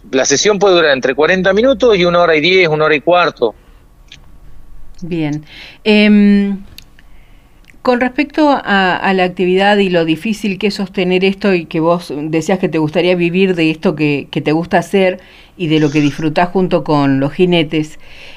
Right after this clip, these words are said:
Speaker 2: eh, el año pasado realizaste una campaña para poder apadrinar a, a los terapeutas de cuatro patas.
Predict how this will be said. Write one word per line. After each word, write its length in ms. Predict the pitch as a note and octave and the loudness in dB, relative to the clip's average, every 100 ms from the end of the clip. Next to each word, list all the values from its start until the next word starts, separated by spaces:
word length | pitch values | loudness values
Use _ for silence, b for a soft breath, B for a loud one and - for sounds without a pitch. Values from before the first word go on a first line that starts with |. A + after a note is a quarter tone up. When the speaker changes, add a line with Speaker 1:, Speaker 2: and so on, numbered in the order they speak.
| B | B
Speaker 2:
eh, 200 | G3+ F#3 | 2 2
el 80 | G3 | 4
año 240 | A#3 C4+ A3 | 4 2 2
pasado 380 | G3+ C4 C4+ | -2 2 2
realizaste 480 | A#3+ F3 D#3+ A3 - | 2 -2 -2 -6 -2
una 160 | G#3 F3 | -2 0
campaña 520 | D#3 D3+ G3 A3 G3+ | -2 0 0 0 2
para 240 | D3+ C#3+ | 2 0
poder 260 | C#3+ D3+ F3+ | 0 0 0
apadrinar 760 | D#3+ D3 C#3+ C#3+ D#3 F#3+ B3 B3 B B B - | 0 0 0 0 2 2 0 -4 B B B -6
a, 680 | D#3 C#3+ C#3 C3 B2+ C#3 - - | 0 2 2 0 -2 -6 -10 -2
a 80 | D3+ | -2
los 160 | D3 | 0
terapeutas 580 | D#3+ D3+ C#3 F3+ F3 E3+ | 0 0 0 -2 0 -2
de 100 | D#3 | -2
cuatro 200 | D#3 | 0
patas. 100 | D3 | 2